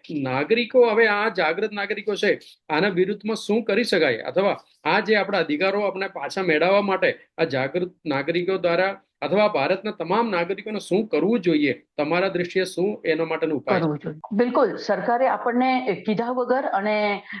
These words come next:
Speaker 2: બિલકુલ જાહેર કર્યા વગર સાયલન્ટલી કાયદો બદલી નાખ્યો છે. પણ, અ, બધા જ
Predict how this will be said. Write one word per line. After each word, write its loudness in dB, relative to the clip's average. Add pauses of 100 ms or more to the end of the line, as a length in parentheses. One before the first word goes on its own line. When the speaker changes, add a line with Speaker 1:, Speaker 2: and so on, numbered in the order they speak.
Speaker 2:
બિલકુલ 0
જાહેર 0
કર્યા -2
વગર -4
સાયલન્ટલી -2
કાયદો -4
બદલી -4
નાખ્યો -2
છે. -6 (320)
પણ, 2
અ, 0 (500)
બધા -4
જ -4